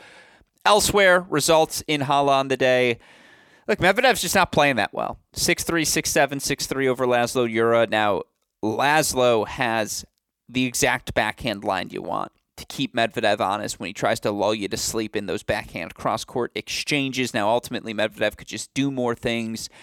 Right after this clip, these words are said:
He served well. His forehand was more sustainable. Jura just sprayed a little bit too much, trying to keep Medvedev honest, playing down the line. And credit to Jura, he played aggressive tennis on a surface that will never suit his game best.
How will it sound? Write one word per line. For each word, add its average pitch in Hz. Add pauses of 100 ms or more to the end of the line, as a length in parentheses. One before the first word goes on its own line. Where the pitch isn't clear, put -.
(240)
He 151
served 131
well. 110
His 127
forehand 113
was 98
more 113
sustainable. 107
Jura 107
just -
sprayed 113
a 113
little 110
bit 110
too 135
much, 113
trying 113
to 117
keep -
Medvedev 107
honest, 107
playing 120
down 107
the 104
line. 110
And 104
credit 196
to 190
Jura, 151
he -
played 139
aggressive 120
tennis 131
on 113
a 113
surface 113
that 104
will 110
never 120
suit -
his 123
game 117
best. 117